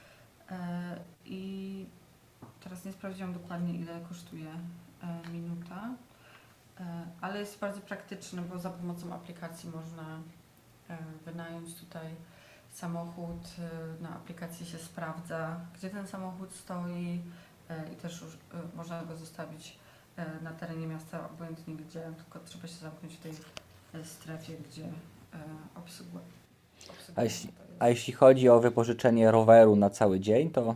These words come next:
Speaker 2: wiesz, jakie są może koszty wypożyczenia?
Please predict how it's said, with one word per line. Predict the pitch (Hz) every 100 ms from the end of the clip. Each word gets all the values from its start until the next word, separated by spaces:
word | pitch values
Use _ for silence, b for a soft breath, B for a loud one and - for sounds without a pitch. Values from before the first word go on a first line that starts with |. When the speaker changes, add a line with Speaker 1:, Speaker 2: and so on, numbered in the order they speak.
| 113
Speaker 2:
wiesz, | 113 139 -
jakie | 131 117 117 127
są | -
może | 120 117 120
koszty | 120 123 - 170 190 175
wypożyczenia? | 135 131 127 127 127 143 175